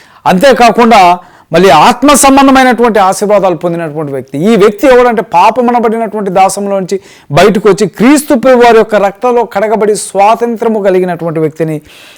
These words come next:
బైబిల్ గ్రంథం స్పష్టంగా చెబుతుంది. అంతేకాకుండా రోమా పత్రిక ఆరో అధ్యాయం పదిహేడు వచనంలో, "మీరు, మీరు పాపమునకు దాసులై ఉంటురు, కానీ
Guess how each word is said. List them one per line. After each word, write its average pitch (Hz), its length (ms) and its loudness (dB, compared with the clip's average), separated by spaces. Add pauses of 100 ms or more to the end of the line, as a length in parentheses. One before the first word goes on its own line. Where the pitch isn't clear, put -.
బైబిల్ 156 280 2
గ్రంథం 156 300 0
స్పష్టంగా 156 380 -4
చెబుతుంది. 139 400 -6 (520)
అంతేకాకుండా 214 540 2
రోమా 208 280 4
పత్రిక 202 320 0
ఆరో 208 200 4
అధ్యాయం 208 240 2
పదిహేడు 214 320 2
వచనంలో, 180 320 0
"మీరు, 185 320 2 (380)
మీరు 180 160 2
పాపమునకు 220 640 2
దాసులై 220 440 2
ఉంటురు, 208 240 2
కానీ 214 440 2